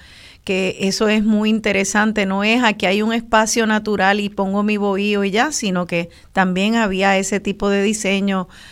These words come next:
que se, que se considera algo como más español. Sin embargo, ya lo, obviamente lo había acá también,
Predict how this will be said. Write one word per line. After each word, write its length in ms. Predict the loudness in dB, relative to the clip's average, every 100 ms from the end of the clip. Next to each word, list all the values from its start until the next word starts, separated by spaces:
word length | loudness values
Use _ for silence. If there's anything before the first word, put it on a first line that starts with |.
| -20 -20 -20 -6
que 300 | -2 -2 -2
se, 260 | 0 0 0
que 320 | -8 -4 0
se 200 | 2 2
considera 580 | 2 2 2 4 6 6
algo 240 | 4 2
como 220 | 2 2
más 180 | 2 0
español. 680 | 0 0 0 2 2 0 -2
Sin 220 | -2 0 0
embargo, 420 | 0 0 0 0
ya 200 | 0 0
lo, 220 | 0 0 -2
obviamente 680 | -2 0 0 0 -2 -2 0
lo 80 |
había 260 | 0 0 0
acá 240 | 2 2
también, 600 | 4 2 2 2 2 0